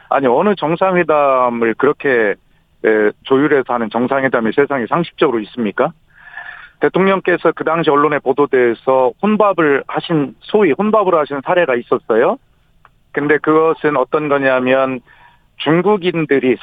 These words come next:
서민들이 일반적으로 가는 아주 그 일반 서민 식당에서 대통령께서 아침을 드셨는데요. 그것은 중국 측의 반대에도 불구하고 저희가 반드시 가보기를 원해서, 저희가 원해서 이루어진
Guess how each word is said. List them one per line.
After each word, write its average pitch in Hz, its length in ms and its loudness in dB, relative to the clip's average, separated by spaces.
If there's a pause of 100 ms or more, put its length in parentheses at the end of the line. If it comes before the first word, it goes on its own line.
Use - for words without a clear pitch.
서민들이 135 760 0 (640)
일반적으로 175 800 0
가는 147 380 -4
아주 214 560 0
그 156 360 -2
일반 143 280 -2
서민 226 340 0
식당에서 131 880 0
대통령께서 123 920 -2
아침을 117 360 -2
드셨는데요. 113 680 0 (560)
그것은 160 500 0
중국 165 360 -2
측의 151 920 2
반대에도 139 520 -2
불구하고 123 760 0 (320)
저희가 139 320 0
반드시 196 600 -4
가보기를 151 480 -2
원해서, 127 360 0
저희가 143 260 0
원해서 170 500 0
이루어진 127 640 -2